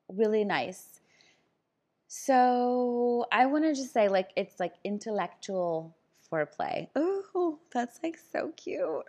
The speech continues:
Okay, you're gonna get into it over the next couple of weeks.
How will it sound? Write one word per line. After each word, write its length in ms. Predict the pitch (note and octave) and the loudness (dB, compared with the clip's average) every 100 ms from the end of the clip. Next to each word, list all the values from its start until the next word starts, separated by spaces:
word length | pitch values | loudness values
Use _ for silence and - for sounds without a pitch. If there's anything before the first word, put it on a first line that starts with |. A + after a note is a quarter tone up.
| A3+ | 0
Okay, 280 | F#3+ C3 - | 2 0 -2
you're 160 | G#3 | -6
gonna 160 | A3 G#3 | -4 -2
get 100 | G3 | -2
into 260 | F#3+ F#3+ | -2 -2
it 60 | D#3+ | 0
over 180 | D3+ A3+ | 2 4
the 60 | |
next 300 | G3 A3+ - | 4 4 0
couple 240 | - F#3 F#3 | -2 -2 -2
of 100 | F3+ | -4
weeks. 380 | D#3 - - | -8 -12 -20